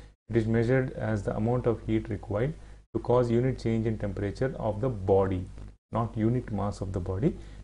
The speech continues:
If it is unit mass of the body, then it becomes specific heat. It is for the whole body, so it is specific heat multiplied by the whole body.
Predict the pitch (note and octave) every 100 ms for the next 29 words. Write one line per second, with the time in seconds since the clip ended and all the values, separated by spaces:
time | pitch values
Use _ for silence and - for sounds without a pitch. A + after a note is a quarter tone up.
0 | - C#3 D#3 D3+ C#3+ D#3+ E3+ C#3 C#3+ C#3+
1 | C3+ C3 C#3 F#3 E3+ D3 B2 A#2+ B2 B2
2 | - G#2+ - G#2 - F2 - - - _
3 | B2 B2 - B2+ A#2 B2+ C#3+ B2+ A#2 C3+
4 | E3 C3 B2 A#2+ - B2 - B2 - B2
5 | A#2+ A2 A2 - G#2+ G#2 A2+ F#3 - -
6 | - _ - G2 A2 F#2+ F#2 F#2